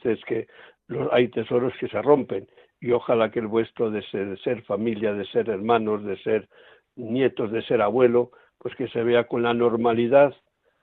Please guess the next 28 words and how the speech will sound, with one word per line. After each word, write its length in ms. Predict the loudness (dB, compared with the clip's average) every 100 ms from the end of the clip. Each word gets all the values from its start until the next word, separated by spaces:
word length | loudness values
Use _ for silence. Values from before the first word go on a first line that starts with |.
| _
de 340 | -10 -2 -2 -2
que 580 | -2 0 0 -2 -4 -6 -2
somos 300 | 0 0 -2
felices, 600 | -4 -4 -2 2 2 2 _ _ _ _ _ _ _ _ -4
que 140 | 0
no 220 | 2 0
sobra 320 | 2 4 4
ninguno, 640 | 4 0 0 4 4 4 0 _ _
pero 240 | -6 -6 -2
tampoco 400 | -4 -4 -4 -2
les 160 | -2
falta 280 | -6 -6 -6
ninguno, 460 | -6 -2 0 0 -4 -12 -20 -12
y 140 | -10
que 120 | -4 0
en 80 |
este 240 | 0 0 0
caso 520 | 0 0 -4 -8 -10 -12
los 140 | -12 -8 -6
hijos 260 | -4 -6 -6
que 80 | -2
vayan 340 | 0 0 0
viniendo, 440 | -2 0 0 0 -2
los 160 | -2
nietos 320 | 0 0 -4
que 100 | -4
vayan 300 | -2 0 -2
llegando, 500 | -2 -2 -2 0 -2